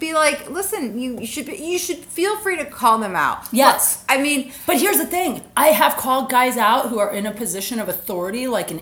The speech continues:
Speaker 2: agent that was
Speaker 1: Yeah.
Speaker 2: harassing me.
Speaker 1: And, and it destroys everything.
Speaker 2: Well, you know what happened? It,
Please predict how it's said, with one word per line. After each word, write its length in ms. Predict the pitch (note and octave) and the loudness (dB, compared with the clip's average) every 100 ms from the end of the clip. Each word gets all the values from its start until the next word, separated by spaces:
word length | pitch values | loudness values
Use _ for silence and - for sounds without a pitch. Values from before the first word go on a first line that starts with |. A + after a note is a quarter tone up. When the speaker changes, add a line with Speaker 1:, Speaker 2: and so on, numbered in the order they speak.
| - | -8
Speaker 2:
agent 500 | F3+ F3 G#3+ B3+ - | -8 -6 -6 -6 -6
that 100 | A3 | 0
was 80 | A#3+ | 4
Speaker 1:
Yeah. 140 | A3+ | 6
Speaker 2:
harassing 400 | B3 B3+ B3+ C#4+ | 8 6 4 0
me. 260 | D4 D#4+ F4 - | -2 -4 -6 -2
Speaker 1:
And, 180 | A#3+ B3 | 0 2
and 380 | C4 B3 G#3+ - | 2 2 0 -2
it 180 | A3+ - | -4 -2
destroys 600 | A3+ - - C#4 B3 G#3 | -4 -2 -2 2 2 4
everything. 460 | G#3+ F3+ D#3+ D3+ | 2 0 -4 -2
Speaker 2:
Well, 120 | E4+ D4+ | 0 2
you 80 | D#4 | 4
know 120 | D#4 | 6
what 160 | D4 | 6
happened? 680 | A3+ A3+ A#3+ D#4+ E4+ F#4+ G4+ - - _ _ _ - | 6 4 4 2 2 2 -2 -10 -16 _ _ _ -2
It, 220 | - - | -2 -2